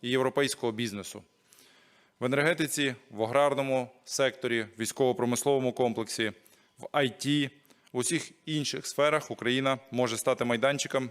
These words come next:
ніашорінгу, тобто розміщення європейського виробництва поруч з ринком збуту. Для цього маємо кваліфікованих спеціалістів, розвинену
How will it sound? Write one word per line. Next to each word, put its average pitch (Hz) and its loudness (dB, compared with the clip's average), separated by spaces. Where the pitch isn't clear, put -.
ніашорінгу, 135 0
тобто 120 -4
розміщення 135 0
європейського 123 2
виробництва 127 -2
поруч 135 0
з 104 -8
ринком 120 -4
збуту. 107 -4
Для 127 0
цього 170 4
маємо 143 4
кваліфікованих 127 0
спеціалістів, 160 -2
розвинену 117 0